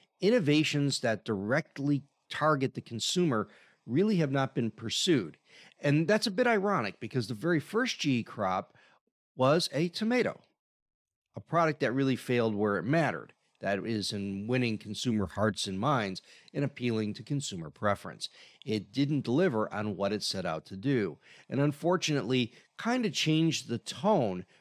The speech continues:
for approval of these, like, regular old horticultural crops that most of us consume whole on a daily basis. So today we're going to go back to the future,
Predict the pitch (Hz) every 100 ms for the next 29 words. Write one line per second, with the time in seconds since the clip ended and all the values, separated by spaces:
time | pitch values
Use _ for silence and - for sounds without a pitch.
0 | _ - 127 120 - 185 208 127 113 -
1 | 107 107 101 - _ _ - 117 113 101
2 | - 107 - 101 131 127 127 - 107 107
3 | 110 85 104 127 - 120 120 107 - 147
4 | 117 - - - - 113 120 139 165 131
5 | 120 - - 107 107 - 131 120 - 160
6 | 113 110 107 95 92 110 165 190 - -
7 | - _ _ _ _ _ _ _ _ _
8 | _ _ _ _ _ _ - 156 - 170
9 | 175 226 226 190 127 139 151 135 135 131
10 | - 127 123 - 123 104 - 123 123 117
11 | - 55